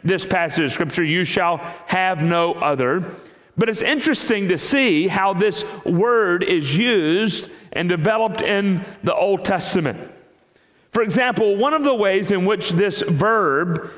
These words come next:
is used is in the relationship of marriage.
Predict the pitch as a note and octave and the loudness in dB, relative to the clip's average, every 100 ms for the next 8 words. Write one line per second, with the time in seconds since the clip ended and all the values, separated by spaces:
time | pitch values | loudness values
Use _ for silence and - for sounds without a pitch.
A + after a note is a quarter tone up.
0 | - - F#3 D3 C#3+ C4 A#3+ D3+ E3+ D#3+ | -20 -2 -2 0 0 2 2 2 0 -2
1 | - F#3+ F3+ - G#3 G3+ F#3+ - - - | -2 -2 0 -2 0 0 -2 -6 -20 -14
2 | - G#3 G3 F#3+ A3+ A#3 A#3 F#3+ - G#3+ | -4 0 2 2 0 0 0 0 0 -2
3 | G#3+ - G3 E3 D#3+ F3 F3+ G3 A#3 B3+ | -2 -2 0 0 -4 0 2 2 2 2
4 | A3 B2 A#2+ G2+ - - - - _ | 0 0 -2 -4 -8 -20 -20 -20 _